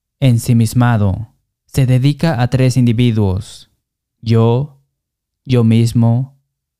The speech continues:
y yo, y está aislado del agua viva.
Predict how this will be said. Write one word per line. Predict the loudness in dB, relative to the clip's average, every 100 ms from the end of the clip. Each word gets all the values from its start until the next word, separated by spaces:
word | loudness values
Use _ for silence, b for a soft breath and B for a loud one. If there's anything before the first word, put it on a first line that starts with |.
| _ -4
y | -2 0
yo, | 0 -2 -8 -14 _ _ _ _ _ _ _ _ _
y | 0 0
está | 0 -2 -2 0
aislado | -2 0 0 2 0 0 -4 -8 _ _ _
del | -4 -2
agua | 0 0 0
viva. | 0 0 -2 -4 -8